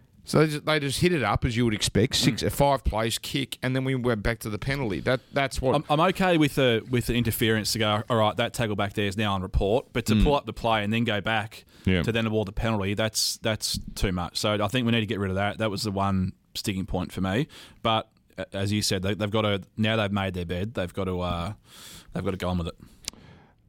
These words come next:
Speaker 1: I thought Trent Robinson came up with a great idea. Unfortunately, it can't be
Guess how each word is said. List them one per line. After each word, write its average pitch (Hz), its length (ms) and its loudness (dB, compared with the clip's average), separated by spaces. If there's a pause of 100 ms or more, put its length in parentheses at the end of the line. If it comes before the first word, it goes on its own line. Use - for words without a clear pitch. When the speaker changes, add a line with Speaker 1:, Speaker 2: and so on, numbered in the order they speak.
(280)
Speaker 1:
I 135 40 -2
thought 220 260 2
Trent 196 220 2
Robinson 165 320 2
came 151 200 0
up 143 100 -2
with 123 80 -4
a 127 60 -2
great 139 260 4
idea. 131 340 2
Unfortunately, 139 440 -2
it 117 40 -6
can't 127 220 -2
be 123 180 -2